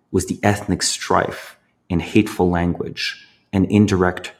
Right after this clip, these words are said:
persecution of the farmers of South Africa. So if I were to thread a needle here, much as it was correct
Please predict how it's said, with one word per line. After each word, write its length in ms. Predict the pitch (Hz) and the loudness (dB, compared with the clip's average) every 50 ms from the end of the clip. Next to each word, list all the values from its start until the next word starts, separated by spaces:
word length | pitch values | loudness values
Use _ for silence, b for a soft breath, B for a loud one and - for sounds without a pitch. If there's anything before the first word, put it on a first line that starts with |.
| _ _ | _ _
persecution 800 | - - 95 95 - - - - - 98 87 - - 85 85 85 | 0 0 0 0 0 -4 -4 -2 -2 -2 -2 -2 -2 -2 -2 -2
of 200 | 85 82 82 - | -4 -8 -8 -8
the 60 | - 80 | -8 -8
farmers 840 | - - 110 117 120 110 80 78 - - - - - - - - - | -2 2 4 4 6 4 2 0 -2 -6 -6 -8 -8 -8 -10 -14 -14
of 120 | 82 80 - | -12 -10 -6
South 280 | - 78 78 - - | -4 -2 -4 -4 -6
Africa. 480 | 73 - - - - - - - - - _ _ _ _ _ B B B B B B B | -10 -10 -10 -12 -18 -20 -20 -20 -20 -20 _ _ _ _ _ B B B B B B B
So 160 | B - 104 | B 2 2
if 100 | - - | 2 2
I 60 | 98 | 2
were 140 | 92 87 85 | 2 2 0
to 120 | - 87 | -2 -6
thread 300 | - - - 127 131 123 | -6 -2 0 2 2 4
a 40 | 120 | 4
needle 340 | 107 110 113 110 107 101 90 | 4 4 4 4 4 2 2
here, 460 | - - - 71 67 64 - - - _ b b b b b b b b b b | 0 -4 -4 -4 -4 -4 -6 -10 -14 _ b b b b b b b b b b
much 260 | 104 120 127 123 139 | 6 6 6 6 4
as 140 | 127 117 117 | 4 4 4
it 120 | 110 - | 2 4
was 160 | 104 101 - | 2 0 0
correct 540 | - - - 101 104 98 85 - - - | 0 -2 0 2 2 2 2 0 -4 -14